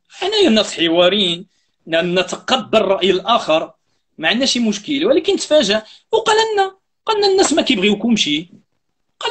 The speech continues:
لنا هيدا، تما، تما الناس ما كيبغيوناش. شكون من الله؟ وتصور نسينا جوج الطلبات، غنرجعوا عندك القضيه اللي، اللي، اللي كنا اتفقنا عليها، التواصل مع، مع المكتب.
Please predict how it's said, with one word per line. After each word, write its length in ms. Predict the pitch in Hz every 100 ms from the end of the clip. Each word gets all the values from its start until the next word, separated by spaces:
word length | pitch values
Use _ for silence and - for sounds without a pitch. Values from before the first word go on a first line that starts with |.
| 440
لنا 100 | 233
هيدا، 480 | 190 214 - 107 - -
تما، 300 | 339 226 185
تما 260 | 196 196
الناس 460 | 180 175 185 233 -
ما 80 | 202
كيبغيوناش. 600 | - 147 143 123 107 - _ _
شكون 280 | - - 240
من 120 | 214
الله؟ 240 | 214 208 - - -
وتصور 500 | 170 180 214 175 165
نسينا 480 | 151 - 135 156 - - - _ _ _ _ _ _ -
جوج 180 | 220
الطلبات، 520 | 214 - 214 233 170 -
غنرجعوا 460 | 233 220 196 175
عندك 180 | 233 220
القضيه 380 | 208 202 196 202
اللي، 180 | 185 196
اللي، 280 | 190 196
اللي 140 | 185 196
كنا 240 | 190 185
اتفقنا 360 | 180 185 - 170
عليها، 360 | 190 226 196
التواصل 720 | 190 - - 202 208 202 208 185
مع، 140 | 165
مع 200 | 180 160
المكتب. 460 | 180 170 - -